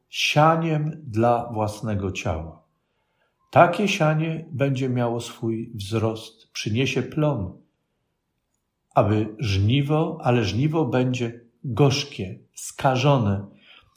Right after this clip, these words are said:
pozbawione Bożego błogosławieństwa.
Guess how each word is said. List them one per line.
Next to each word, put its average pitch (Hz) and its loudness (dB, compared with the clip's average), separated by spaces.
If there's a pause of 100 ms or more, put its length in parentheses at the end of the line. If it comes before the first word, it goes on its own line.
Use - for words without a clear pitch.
(140)
pozbawione 160 6
Bożego 117 0
błogosławieństwa. 98 -6